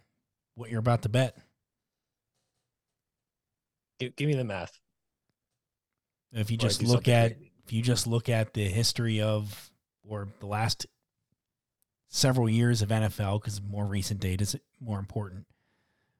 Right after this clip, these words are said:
Speaker 1: but scoring three unanswered times actually happens all the time.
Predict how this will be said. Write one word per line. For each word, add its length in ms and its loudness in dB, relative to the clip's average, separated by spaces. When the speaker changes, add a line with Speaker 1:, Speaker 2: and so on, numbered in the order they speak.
Speaker 1:
but 120 -6
scoring 360 2
three 220 2
unanswered 440 4
times 640 0
actually 340 2
happens 380 0
all 140 2
the 100 -4
time. 280 -2